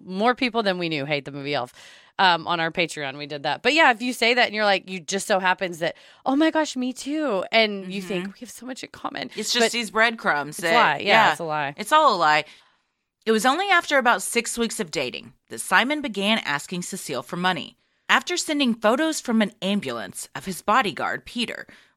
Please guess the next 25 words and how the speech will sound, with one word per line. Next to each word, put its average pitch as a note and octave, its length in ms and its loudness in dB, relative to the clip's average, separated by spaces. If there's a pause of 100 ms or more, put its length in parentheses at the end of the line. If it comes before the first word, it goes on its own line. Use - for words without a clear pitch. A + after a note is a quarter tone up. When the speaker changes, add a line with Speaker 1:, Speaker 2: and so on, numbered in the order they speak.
Speaker 2:
with - 120 -16
a E3 40 -4
bloody G3 400 -2
gash G#3 380 0
on D3+ 100 -6
his - 200 -12
face, E2+ 400 -10 (400)
Simon F3+ 440 0
asked B3 260 2
Cecile, A2 540 -8 (380)
Speaker 1:
"I - 60 -12
want F#3+ 160 -4
to G#3 120 0
ask G3 260 0
you A3 80 -4
a G3 40 -6
favor G3+ 340 -2
if - 180 -4
you F3+ 80 -4
have F3 160 -4
an E3 60 -6
American E3 480 -4
Express - 440 -8
credit C#3+ 300 -8
card." B2 260 -10